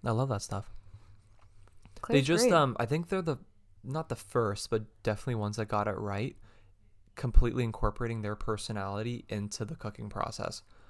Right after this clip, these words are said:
Speaker 1: when they
Speaker 2: Definitely.
Speaker 1: record, like, "This is who I am, and I'm, I can also cook." It's not just the recipe. I think Gordon did that.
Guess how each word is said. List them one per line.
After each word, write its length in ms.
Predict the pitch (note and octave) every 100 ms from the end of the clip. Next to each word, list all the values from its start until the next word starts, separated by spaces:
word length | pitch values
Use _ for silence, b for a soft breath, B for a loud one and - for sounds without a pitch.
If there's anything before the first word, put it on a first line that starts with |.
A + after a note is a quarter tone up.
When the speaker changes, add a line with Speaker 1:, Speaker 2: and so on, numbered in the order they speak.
| b b
Speaker 1:
when 160 | - A#2
they 80 | A2+
Speaker 2:
Definitely. 100 | G#2+
Speaker 1:
record, 460 | G#2 - G#2+ G2 G#2
like, 260 | G2+ - -
"This 220 | A2 G2+
is 100 | G#2+
who 100 | A2
I 120 | F#2+
am, 300 | F#2 F#2 F#2+
and 80 | F#2+
I'm, 140 | F#2 -
I 40 | A2
can 140 | G#2
also 240 | - - G#2
cook." 380 | - - - - b b b
It's 140 | - -
not 140 | A2
just 260 | G#2 G2+ -
the 60 |
recipe. 540 | G2 G2 - - F#2+ - b b b b -
I 40 |
think 180 | B2 A#2
Gordon 360 | G#2 A2+ A2
did 180 | F#2+ F2
that. 280 | E2 A#1 -